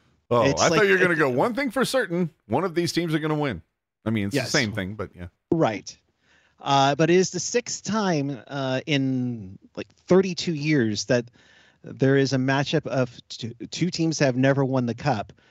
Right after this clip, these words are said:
Speaker 2: Uh, I mean, you go back, f-, I think the first one was, like, Pittsburgh, the North Stars in ninety-one, uh, among others. Uh, Vegas, it's their second go around. Um,
Speaker 1: Oh,
Speaker 2: since
Speaker 1: yeah, Vegas and the Caps. Yep, yep.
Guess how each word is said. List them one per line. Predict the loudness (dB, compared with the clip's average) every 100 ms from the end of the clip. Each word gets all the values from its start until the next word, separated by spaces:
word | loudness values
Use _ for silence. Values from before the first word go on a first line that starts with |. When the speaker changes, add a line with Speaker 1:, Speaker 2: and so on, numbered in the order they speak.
| _ _ _ -6
Speaker 2:
Uh, | -4 -2 -4 -4 -6 -6 -4
I | 0
mean, | 0 0
you | 2
go | 4 4
back, | 4 2 -2
f-, | -12
I | -8 -6
think | -4
the | -4
first | -2 -2 -2
one | -2
was, | -2
like, | -2 -4 -4
Pittsburgh, | -2 0 0 -2 -2
the | -2 0
North | 0 0 -2
Stars | 0 2 4 2 0 -4 -8 _ _ _
in | -6 -2
ninety-one, | -2 -2 0 4 6 6 4 0 -4 -4
uh, | -2 0 -2 -6 -2
among | 2 4 4
others. | 4 4 4 2 -4 -10 _ _ -10
Uh, | -6 -6
Vegas, | 0 0 2 -2 -4
it's | -4
their | -4
second | 0 -2 -2 -2
go | 0 2
around. | 2 -2 -2 -6 -8 _ _ _ -6
Um, | 0 2
Speaker 1:
Oh, | 4 4 4 4
Speaker 2:
since | 2
Speaker 1:
yeah, | 2
Vegas | 2 0 0 -4
and | -8
the |
Caps. | -2 -2 -2 -6 -8
Yep, | -8 -8 _
yep. | -10